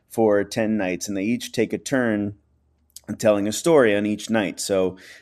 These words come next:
um, it's a book of a hundred individual stories. And on Bob's show, he's going to be doing ten separate episodes, um, kinda scattered throughout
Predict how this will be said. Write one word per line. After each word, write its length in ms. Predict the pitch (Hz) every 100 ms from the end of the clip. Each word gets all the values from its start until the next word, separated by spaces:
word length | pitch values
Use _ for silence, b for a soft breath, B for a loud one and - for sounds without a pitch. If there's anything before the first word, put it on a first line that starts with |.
| _ -
um, 400 | 107 104 98 98
it's 260 | 107 92 107
a 340 | 101 98 90 -
book 380 | 104 127 139 139
of 220 | 110 98
a 80 | 95
hundred 360 | 120 127 117
individual 520 | 110 110 101 95 92 98
stories. 680 | - 107 92 71 104 - B B B B
And 260 | - 120 117
on 120 | 113
Bob's 640 | 113 165 170 170 160 - -
show, 480 | - 120 104 104
he's 380 | 113 117 120 113
going 340 | - 123 120 117
to 720 | - 123 120 117 117 113 113 -
be 140 | 117
doing 320 | 107 123 117
ten 300 | 113 135 127
separate 340 | 131 123 117 110
episodes, 760 | 107 110 - 104 98 95 - -
um, 320 | 101 95 92
kinda 220 | 92 107
scattered 500 | - - 101 101 90
throughout 540 | - 98 95 95 92